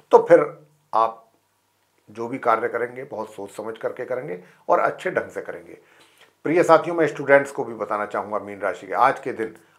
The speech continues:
आपको अपनी पढ़ाई पर पूरा फोकस करना बहुत आवश्यक है। अगर आपने अपनी पढ़ाई को taken for granted लिया तो वहाँ पर फिर आपको निराशा का सामना करना पड़ सकता है। तो यहाँ पर आपको मैं यही कहूँगा और बार बार कहूँगा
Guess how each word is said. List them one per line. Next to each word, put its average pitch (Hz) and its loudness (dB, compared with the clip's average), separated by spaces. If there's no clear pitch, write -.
आपको 120 4
अपनी 120 -6
पढ़ाई 110 -2
पर 123 -2
पूरा 113 -2
फोकस - -6
करना 117 -4
बहुत 104 -4
आवश्यक 104 -2
है। - -14
अगर 120 4
आपने 117 2
अपनी 113 -6
पढ़ाई 113 -6
को 127 0
taken 120 -2
for 127 -2
granted 120 -2
लिया 131 -2
तो 123 4
वहाँ 110 -2
पर 110 -2
फिर 120 -8
आपको 113 -2
निराशा 104 -2
का 98 -6
सामना 95 -8
करना 101 -8
पड़ 101 -2
सकता - -12
है। - -16
तो 113 -10
यहाँ 110 0
पर 135 4
आपको 117 2
मैं 110 -8
यही 110 -6
कहूँगा 123 -2
और 120 0
बार 104 2
बार 107 4
कहूँगा 135 -4